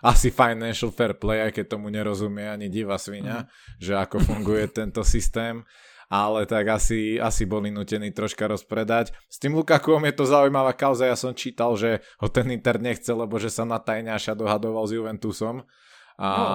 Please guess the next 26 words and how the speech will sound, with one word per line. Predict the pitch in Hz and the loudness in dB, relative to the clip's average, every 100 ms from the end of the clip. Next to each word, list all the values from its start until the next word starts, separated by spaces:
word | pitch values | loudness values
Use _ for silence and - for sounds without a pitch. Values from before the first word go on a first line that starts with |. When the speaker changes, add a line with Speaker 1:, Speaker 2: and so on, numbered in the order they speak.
| 98 98 | 0 -2
Speaker 2:
No. | 101 | -2
Speaker 1:
možno, | 117 110 113 | -2 -2 -4
že | 104 98 | -6 -4
tam | 101 110 | -2 -2
skončí, | 117 - 135 131 - 135 135 135 _ | -4 -4 -4 -4 -4 -2 -2 -4 _
že | - 98 | -12 -2
teraz | 123 117 104 | 2 2 0
sú | 113 | -2
pravdepodobné, | 113 110 110 - 101 107 101 98 | 0 2 0 -4 -6 -6 -6 -6
že | 90 | -4
buď | 90 143 147 | 0 0 2
Juventus, | 151 147 139 143 139 135 - 123 | 0 0 -4 0 0 0 -2 2
alebo | 120 117 104 101 | 4 2 0 -2
Saudská | 113 104 - 113 | -2 -4 -4 -2
Arábia, | 110 101 90 113 135 135 _ _ | -2 -4 -2 -2 -2 -4 _ _
že | 98 | -10
Chelsea | - 110 104 98 | -4 -4 -2 -2
a | 104 107 | -4 -6
Inter | 104 104 101 98 98 | -8 -6 -4 -4 -4
sú | - 101 | -8 -8
už | 90 | -8
možnosti, | 98 92 104 95 104 | -8 -10 -10 -12 -14
ktoré | - 104 104 107 | -10 -6 -6 -8
mu | |
padli. | 87 87 87 110 131 123 _ - _ - | -6 -6 -4 -4 -6 -8 _ -20 _ -4
A | 101 101 98 | 0 2 2